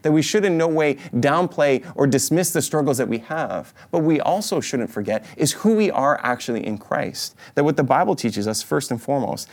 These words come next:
is that we are God's children. Listen to what Paul says in Romans eight.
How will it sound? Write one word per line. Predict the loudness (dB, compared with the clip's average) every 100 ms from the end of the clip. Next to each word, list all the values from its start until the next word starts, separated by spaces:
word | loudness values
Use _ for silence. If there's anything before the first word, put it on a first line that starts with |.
| -10
is | -4 0
that | 0
we | 2 2 2 0
are | -2 -2
God's | -2 -2 -2 -4
children. | -6 -2 -2 -2 -6 -12 -20 _
Listen | -2 0
to | 0
what | 2
Paul | 0 0
says | 0 -2
in | -2
Romans | -2 -2 -4
eight. | -4 -6